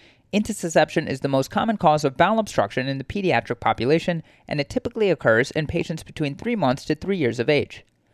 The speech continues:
While seventy-five percent of cases are idiopathic, twenty-five percent are associated with the pathologic lead points in conditions such as Meckel's diverticulum,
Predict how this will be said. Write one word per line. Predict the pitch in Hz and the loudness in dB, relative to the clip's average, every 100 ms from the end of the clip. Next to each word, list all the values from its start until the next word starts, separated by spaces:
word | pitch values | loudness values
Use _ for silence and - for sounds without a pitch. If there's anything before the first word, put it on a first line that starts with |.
| _ _ | _ _
While | - 120 | 2 2
seventy-five | - 170 175 165 156 | 4 2 2 2 2
percent | 151 143 147 | 2 2 2
of | 135 | 2
cases | 143 120 120 127 | 0 0 0 -2
are | - | -2
idiopathic, | 107 101 - 175 175 175 - _ - | -2 -2 0 0 0 -2 -4 _ -6
twenty-five | - 208 202 143 | -2 2 2 2
percent | 120 - 110 117 | 0 -4 -4 0
are | 135 | 0
associated | 131 139 139 139 139 135 | 2 2 2 2 2 0
with | 127 | -2
the | 113 | -4
pathologic | - 151 151 139 131 123 - | -2 -2 0 2 2 0 -4
lead | 156 226 | -4 -6
points | - - 110 - | -6 -10 -10 -12
in | - 139 | -10 -10
conditions | - 139 156 170 156 | -6 -4 -2 -4 -4
such | 113 - | -4 -4
as | 135 | -2
Meckel's | 147 - 147 | -2 0 0
diverticulum, | 92 95 - 170 170 165 | 0 -2 -4 0 0 -2